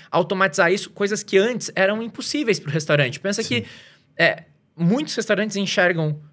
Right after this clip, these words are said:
Speaker 1: todos os clientes como primeiro cliente.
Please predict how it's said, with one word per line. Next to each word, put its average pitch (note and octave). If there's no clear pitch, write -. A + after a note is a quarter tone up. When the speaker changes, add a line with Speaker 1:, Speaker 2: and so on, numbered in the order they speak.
Speaker 1:
todos C4
os -
clientes A3
como G#3+
primeiro G3+
cliente. D#3